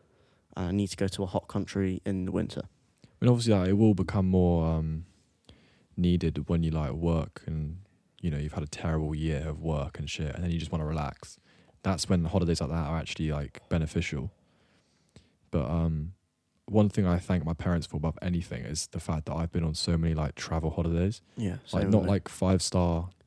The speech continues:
Speaker 2: holidays, but just, like, traveling, like, safari in Africa,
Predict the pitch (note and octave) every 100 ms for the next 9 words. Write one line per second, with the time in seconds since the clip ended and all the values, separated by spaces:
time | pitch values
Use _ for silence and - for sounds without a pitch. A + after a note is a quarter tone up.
0 | _ - F#2 E2+ D#2 D#2+ D#2+ D2+ E2 D2
1 | - F2+ F2 E2+ E2 D#2+ - _ _ _
2 | - D2 - D#2+ F2 E2+ E2 D2+ D#2+ -
3 | D#2+ E2 D#2